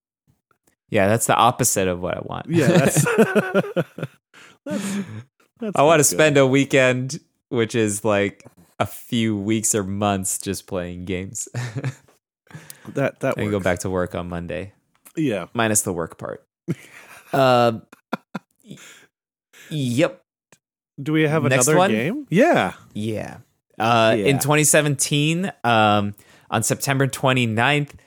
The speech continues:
Speaker 1: for the Super Nintendo in twenty seventeen, you putting those two things together,
Speaker 2: <laughs>
Speaker 1: Star Fox Two was finally released. Um,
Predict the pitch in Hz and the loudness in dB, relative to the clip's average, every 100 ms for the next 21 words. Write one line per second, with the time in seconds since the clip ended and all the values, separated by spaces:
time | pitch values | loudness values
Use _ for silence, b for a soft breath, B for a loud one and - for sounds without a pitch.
0 | b - 139 131 123 - - 180 - 196 | b 0 2 4 4 2 2 0 0 0
1 | 190 175 165 175 185 165 123 123 123 123 | 0 0 -2 0 0 4 4 4 2 -2
2 | - 139 160 170 165 156 160 151 185 170 | -2 0 2 2 2 2 0 -2 -2 0
3 | 123 113 120 _ _ _ 107 104 107 _ | -2 -2 -6 _ _ _ -8 -8 -8 _
4 | 123 117 117 120 - 147 131 123 127 - | -4 -2 0 0 0 -2 -2 -2 -4 -6
5 | 117 113 117 135 135 B B 120 - 127 | -4 -2 -2 -2 -6 B B -4 0 4
6 | 120 139 135 139 - - - 143 151 131 | 4 6 4 4 2 -2 -2 0 2 2
7 | 101 104 - 117 101 - - - 143 170 | 0 -4 -2 0 2 -2 -8 0 2 2
8 | 170 143 131 131 131 - 113 120 127 104 | 2 2 2 0 -4 -2 0 2 2 2
9 | 101 - - b b b b _ - 101 | 2 0 -2 b b b b _ 0 4
10 | 98 95 95 | 4 2 -4